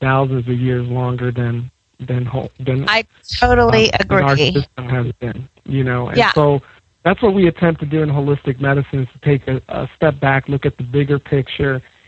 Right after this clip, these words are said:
Speaker 1: and look at, okay, for this individual's, uh, case, their own individualized issue that they're facing, what's in our tool bag? You know, what,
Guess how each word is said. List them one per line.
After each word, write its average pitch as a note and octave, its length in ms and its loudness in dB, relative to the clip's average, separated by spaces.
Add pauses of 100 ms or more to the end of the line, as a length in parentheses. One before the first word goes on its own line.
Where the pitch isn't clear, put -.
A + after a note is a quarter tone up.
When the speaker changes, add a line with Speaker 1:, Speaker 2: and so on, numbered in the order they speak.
(160)
Speaker 1:
and C3+ 200 0
look D#3 220 2
at, C3+ 240 4
okay, C#3 460 0 (360)
for C#3+ 100 0
this D3+ 260 2
individual's, D#3+ 760 2 (800)
uh, C3 320 2 (160)
case, C3+ 460 2
their B2 220 -4
own D#3 260 0
individualized C#3 920 2 (340)
issue D3 380 0
that B2+ 180 -2
they're C#3 180 0
facing, C3+ 680 -2 (280)
what's D#3+ 260 0
in E3+ 80 0
our D3 120 2
tool C#3 300 -2
bag? C3 360 -4
You C#3+ 100 2
know, C3 180 0
what, C#3+ 360 2